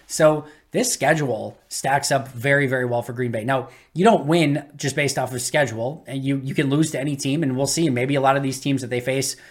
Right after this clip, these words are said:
are better in twenty twenty-three than they were in the past. That can happen. But overall,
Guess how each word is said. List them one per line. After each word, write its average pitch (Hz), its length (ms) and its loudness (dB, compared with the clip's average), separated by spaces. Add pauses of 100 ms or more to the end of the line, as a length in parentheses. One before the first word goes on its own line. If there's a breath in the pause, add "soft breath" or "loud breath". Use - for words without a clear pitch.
(160 loud breath)
are 139 100 4
better 135 320 0
in 131 80 0
twenty 139 260 -2
twenty-three 127 680 -4 (640)
than 151 160 -2
they 135 100 -2
were 139 120 0
in 139 60 0
the 120 80 -4
past. 135 540 -4 (160 soft breath)
That 135 140 0
can 139 100 -2
happen. 147 480 -2 (180 loud breath)
But 143 220 4
overall, 165 640 4